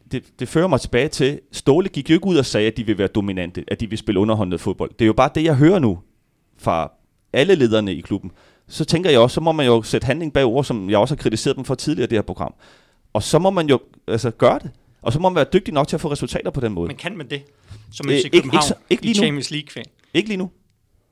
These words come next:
Speaker 1: Det synes jeg ikke. Jeg
Speaker 2: Men
Speaker 1: synes
Speaker 2: i
Speaker 1: ikke
Speaker 2: det hele taget? Altså
Speaker 1: Ja,
Speaker 2: sådan
Speaker 1: det er
Speaker 2: et,
Speaker 1: det, det
Speaker 2: et,
Speaker 1: vil jeg mene.
Speaker 2: et, et dansk hold, hvad siger du, Troels?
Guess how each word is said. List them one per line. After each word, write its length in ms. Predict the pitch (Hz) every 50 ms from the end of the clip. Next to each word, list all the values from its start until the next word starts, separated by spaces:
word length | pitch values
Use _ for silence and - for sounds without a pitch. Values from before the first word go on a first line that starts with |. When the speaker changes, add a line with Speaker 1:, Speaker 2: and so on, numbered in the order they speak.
| _ _ _ _ _ -
Speaker 1:
Det 80 | 165 170
synes 160 | 196 170 147
jeg 40 | 120
ikke. 120 | - -
Jeg 640 | _ _ _ _ _ _ _ _ _ _ _ - -
Speaker 2:
Men 40 | 131
Speaker 1:
synes 140 | - 151 -
Speaker 2:
i 20 |
Speaker 1:
ikke 40 | 117
Speaker 2:
det 80 | 135 120
hele 160 | 151 180 180
taget? 200 | - - 117 110 _ _ _ _ _ _ _ _ _ -
Altså 160 | - 120 135
Speaker 1:
Ja, 60 | 123
Speaker 2:
sådan 140 | 82 92 -
Speaker 1:
det 80 | 95 107
er 40 | 110
Speaker 2:
et, 60 | -
Speaker 1:
det, 160 | 113 156 -
det 80 | - 147
Speaker 2:
et, 60 | 113
Speaker 1:
vil 60 | 131
jeg 100 | 165 147
mene. 140 | 117 190 190
Speaker 2:
et, 100 | 151 117 -
et 300 | 160 151 - _ _ -
dansk 240 | 170 175 160 - -
hold, 140 | 165 160 160
hvad 120 | 160 165
siger 120 | 160 170
du, 100 | 160 165
Troels? 320 | 165 - 151 139 135 -